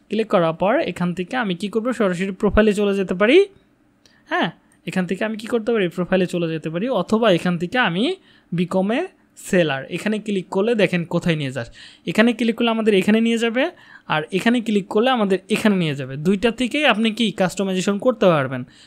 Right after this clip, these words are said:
তো এই, এই অপশনে যদি আমি আসতে চাই তাহলে কি করব? এই যে become a seller এখানে ক্লিক করলে আমি এটার মতো এই অপশনে চলে আসতে পারবো। তো আমাদের নতুন সেলারদের জন্য এই অপশনটা আমি প্রথমে যাচ্ছি না, আমরা মানে আমাদের হোম পেজ থেকে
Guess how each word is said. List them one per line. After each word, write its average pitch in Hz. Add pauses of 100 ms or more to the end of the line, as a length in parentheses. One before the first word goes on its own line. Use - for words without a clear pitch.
(120)
তো 196
এই, 214 (260)
এই 233
অপশনে 247
যদি 240
আমি 233
আসতে 214
চাই 240 (120)
তাহলে 208
কি 214
করব? 170 (300)
এই 190
যে 180
become 185
a 185
seller 143
এখানে 226
ক্লিক 220
করলে 254
আমি 269 (360)
এটার 196
মতো 214
এই 185
অপশনে 185
চলে 175
আসতে 139
পারবো। 135 (340)
তো -
আমাদের 196
নতুন 233
সেলারদের 185
জন্য 240 (280)
এই 185
অপশনটা 202 (240)
আমি 175
প্রথমে 175
যাচ্ছি 185
না, 139
আমরা 147 (640)
মানে 160
আমাদের 160
হোম 185
পেজ 202
থেকে 247